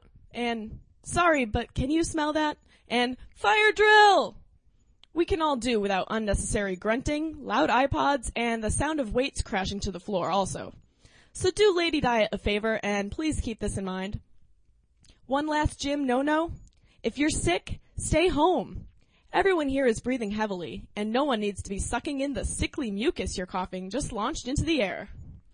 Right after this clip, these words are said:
Yes, the gym sucks sometimes, but with the help of Lady Diet and funny man Ted Alexandro, you can turn the yucks into yuck yucks. Laughing is a great workout in itself.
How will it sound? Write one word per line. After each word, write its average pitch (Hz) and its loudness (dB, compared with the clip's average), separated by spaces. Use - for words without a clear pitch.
Yes, 349 0
the - -2
gym 330 0
sucks - -6
sometimes, 180 -10
but 226 4
with 240 0
the 240 0
help 247 0
of 226 -4
Lady 262 0
Diet 220 0
and 196 -6
funny 277 -2
man 190 -4
Ted 240 2
Alexandro, 214 -2
you 302 0
can 392 -2
turn 320 0
the 208 -2
yucks 208 -2
into 202 -2
yuck 196 -6
yucks. - -10
Laughing 294 0
is 214 -2
a 208 -2
great 202 -6
workout 214 -2
in 233 -4
itself. - -2